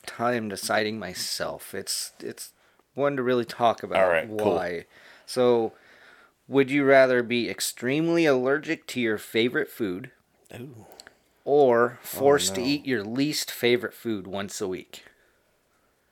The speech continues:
Speaker 3: Hmm.
Speaker 1: That's really tough because, I mean, you have to eat your worst favorite food once a week,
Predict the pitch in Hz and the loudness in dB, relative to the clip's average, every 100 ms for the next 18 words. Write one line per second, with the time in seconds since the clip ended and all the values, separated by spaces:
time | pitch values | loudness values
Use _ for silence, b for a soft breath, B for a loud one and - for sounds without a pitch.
0 | _ - 156 78 _ _ _ _ _ _ | _ -2 -2 -2 _ _ _ _ _ _
1 | _ _ _ _ _ _ _ _ _ _ | _ _ _ _ _ _ _ _ _ _
2 | _ - 127 - 117 120 139 143 156 - | _ -4 -2 -4 -6 0 2 2 2 0
3 | 127 113 - 117 123 110 113 113 104 98 | 0 0 -4 -4 -2 -2 -2 -4 -6 -12
4 | b b b 117 120 135 160 - 147 147 | b b b -4 0 2 2 -2 -6 -6
5 | 147 127 107 104 123 117 - _ - - | -2 -2 -2 2 2 2 -2 _ -20 -2
6 | 135 117 101 - - 135 117 104 85 87 | 0 0 -4 -16 -8 -2 -2 -2 -8 -6
7 | 107 107 - 107 104 85 - | -6 -6 -8 -6 -8 -12 -18